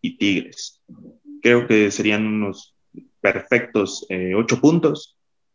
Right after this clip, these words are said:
Y con eso esperar a que el miserable Atlas se siga hundiendo, se hunde el San Luis, uno de esos equipos que están arriba de Pumas,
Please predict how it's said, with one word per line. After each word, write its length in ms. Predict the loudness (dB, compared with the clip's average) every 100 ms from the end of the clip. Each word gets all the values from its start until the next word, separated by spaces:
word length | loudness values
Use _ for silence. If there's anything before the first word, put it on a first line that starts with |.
| _ _ _ _ 2
Y 140 | 4
con 160 | 6 4
eso 160 | 4
esperar 340 | 2 4 4 4
a 140 | 2
que 200 | 2 0
el 160 | 0 -4
miserable 540 | -8 -4 0 2 2
Atlas 340 | 2 0 -4 -4
se 60 |
siga 240 | -8 -4 -4
hundiendo, 480 | 2 4 4 2
se 140 | 2 0
hunde 180 | 0 -2
el 100 | -2
San 200 | -8 0
Luis, 360 | 4 4 2
uno 200 | -4 -6
de 60 | -12
esos 200 | -16 _
equipos 340 | _ -12 -12
que 80 | -10
están 180 | -12 -10
arriba 280 | -4 0 2
de 120 | 0
Pumas, 560 | 0 0 0 -4 -8